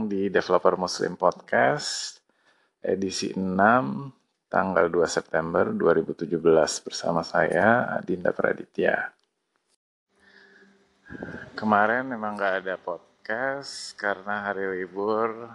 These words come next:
hari raya Idul Adha. Eh, selamat kepada pendengar muslimin yang, eh,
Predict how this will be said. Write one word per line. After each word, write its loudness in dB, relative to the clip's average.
hari -4
raya -4
Idul -4
Adha. -2
Eh, -6
selamat -4
kepada 0
pendengar -2
muslimin -4
yang, -2
eh, 2